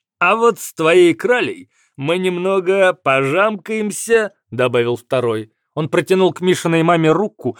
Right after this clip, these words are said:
будто собирался пощекотать её пальцем. "Ладно", пролепетал Виктор Егорыч Солнцев. Он стряхнул со своей руки Надины ладони и шагнул навстречу хулиганам. Два удара.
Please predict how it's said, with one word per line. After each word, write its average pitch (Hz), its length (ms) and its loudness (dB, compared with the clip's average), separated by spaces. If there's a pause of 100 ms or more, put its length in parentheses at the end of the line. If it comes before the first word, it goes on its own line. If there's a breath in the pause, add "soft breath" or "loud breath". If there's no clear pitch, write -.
(140)
будто 180 300 -2
собирался 170 580 0
пощекотать - 720 -2
её 170 160 0
пальцем. 110 580 -4 (960)
"Ладно", 131 1200 0 (220)
пролепетал 135 640 2
Виктор 123 360 -2
Егорыч 127 360 0
Солнцев. - 560 -8 (180)
Он 180 140 -4
стряхнул 190 500 -2
со 139 140 -8
своей 160 240 2
руки 165 300 -2
Надины 151 420 -2
ладони 110 560 -8 (380 soft breath)
и 208 80 0
шагнул 220 520 2
навстречу 147 680 -4
хулиганам. 113 880 -12 (1120)
Два 180 300 2
удара. 180 640 2